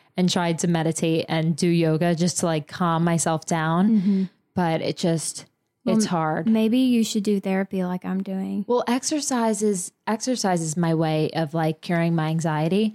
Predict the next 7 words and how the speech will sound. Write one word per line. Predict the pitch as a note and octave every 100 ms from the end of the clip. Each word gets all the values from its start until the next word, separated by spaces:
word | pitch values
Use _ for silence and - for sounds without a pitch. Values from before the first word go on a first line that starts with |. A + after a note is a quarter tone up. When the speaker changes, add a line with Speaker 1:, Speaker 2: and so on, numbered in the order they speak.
| -
Speaker 2:
Yeah. | A#3 G3+ -
Speaker 1:
But | - F3 D#3 - _ _ _
Speaker 2:
It | C4+
is, | D4 D#4 B3+ -
it, | B3 - -
exercise | A#3+ - B3+ C4 B3
i-, | G#3+